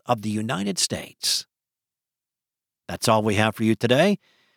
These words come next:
We'll see you back here Monday morning, and in the meantime,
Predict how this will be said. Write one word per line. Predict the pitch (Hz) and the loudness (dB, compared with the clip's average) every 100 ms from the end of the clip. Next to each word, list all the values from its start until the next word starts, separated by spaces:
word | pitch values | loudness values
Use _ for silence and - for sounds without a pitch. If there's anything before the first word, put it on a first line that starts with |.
| _ | _
We'll | 285 | 2
see | - 185 | 6 4
you | 196 254 | 6 4
back | 120 101 | 2 0
here | - 147 | 2 4
Monday | 151 180 208 208 | 4 2 2 4
morning, | 240 220 143 - | 4 2 0 -4
and | 123 127 135 | 0 2 2
in | 139 147 | 0 0
the | 160 | 2
meantime, | 180 247 240 208 190 214 220 | 0 0 2 2 2 2 -2